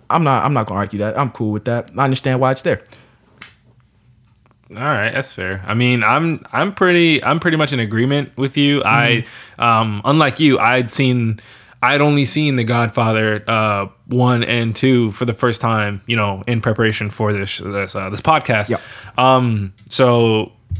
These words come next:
Speaker 2: I didn't have the same, like, love for it that you
Speaker 1: Mm-hmm.
Speaker 2: did. But, um, granted, the first time, like, when I saw The Godfather, I'll, uh, I'll keep my thoughts f-, for, like, on hold until we get to that.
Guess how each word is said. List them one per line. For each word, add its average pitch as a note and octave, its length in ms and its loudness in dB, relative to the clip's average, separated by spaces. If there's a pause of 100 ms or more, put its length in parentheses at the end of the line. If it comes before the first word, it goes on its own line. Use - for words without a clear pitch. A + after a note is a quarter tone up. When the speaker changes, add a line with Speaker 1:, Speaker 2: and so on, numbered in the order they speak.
(100)
Speaker 2:
I G#2+ 320 2
didn't A2+ 300 0
have A2 300 0
the A2 80 -6
same, A2 280 -2
like, G2+ 240 -6
love A2+ 260 0
for D3+ 280 0
it - 180 -4
that C3+ 180 2
you C3 80 4
Speaker 1:
Mm-hmm. B2 60 2
Speaker 2:
did. E3+ 300 2
But, A#2 360 2
um, G#2+ 400 -2 (100)
granted, B2+ 360 2 (100)
the A#2+ 120 -2
first C#3 240 0
time, C3 180 0
like, A2+ 160 2
when B2 100 2
I A#2 60 0
saw A#2+ 220 2
The G#2+ 80 2
Godfather, G#2+ 600 0 (260)
I'll, A#2 140 2
uh, G#2+ 380 2
I'll A2 120 0
keep D3 180 0
my G#2+ 120 -2
thoughts A2+ 500 0 (180)
f-, G2 80 -14
for, G#2 380 0
like, G2 300 -6 (480)
on B2 120 2
hold B2 340 4
until A2 180 -2
we A2+ 80 0
get C#3+ 160 0
to G2+ 80 -8
that. C3 320 0